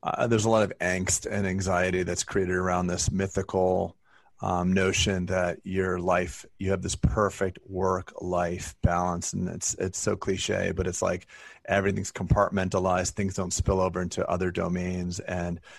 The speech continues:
you're in control. And we, as you know, we, the illusion of control is something that really crushes a lot of our spirits because life spills over. You have an office fire, and that week your office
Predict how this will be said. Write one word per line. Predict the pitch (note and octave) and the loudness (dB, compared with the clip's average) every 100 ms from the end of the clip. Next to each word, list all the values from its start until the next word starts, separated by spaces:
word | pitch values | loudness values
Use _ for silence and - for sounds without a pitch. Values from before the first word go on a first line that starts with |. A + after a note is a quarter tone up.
| - | -6
you're | G2+ G2+ | 0 0
in | F#2+ | 2
control. | G2+ - G#2 F2 C2+ - _ _ _ _ _ | 0 0 0 2 0 -2 _ _ _ _ _
And | - G2 F#2 F2+ F2 - - G2 - - | 0 2 2 0 -2 -8 -14 -14 -16 -8
we, | A2 A2 G#2+ G2+ | 0 2 4 2
as | F#2+ - - | 0 -4 -4
you | G#2+ G2 | 0 2
know, | F#2 F#2 G#2 | 0 -4 -2
we, | G#2 A#2 | -2 -2
the | A2 G#2 A2 | -4 0 4
illusion | G#2 G2+ G#2 G2 G2+ | 6 6 4 4 2
of | F#2 | 0
control | - F#2+ - G2 F2+ F2 | -2 -2 0 2 2 2
is | - | 0
something | G2 F2 F2+ | 0 0 0
that | F2+ - | 0 -2
really | F2+ F2 E2+ | -2 -2 -2
crushes | - F2+ - F2 | 0 0 0 -2
a | F2+ | 0
lot | F2 | 0
of | F2 | 0
our | E2+ | -2
spirits | - - F#2 D2 - | -4 0 0 0 -6
because | F2 - F2+ F2 - - | -8 -4 -4 -4 -8 -2
life | F#2 F2+ | -2 0
spills | - - F2+ E2 F#2+ | -4 -2 0 0 0
over. | F#2+ F2+ E2 D#2+ - | 0 0 -4 -6 -6
You | F#2+ | -4
have | F2 | -2
an | E2+ | 2
office | F2+ F#2 G2 - | 2 2 0 -2
fire, | - E2+ E2+ E2+ - - - - | 0 0 0 -2 -4 -14 -20 -10
and | - F#2+ | -2 2
that | F2+ D#2 | 4 2
week | F2+ G2 F2+ - - | 2 2 0 -6 -8
your | F#2+ F#2+ E2 - | 0 0 2 6
office | F#2 F#2+ G2 F2+ | 6 6 2 2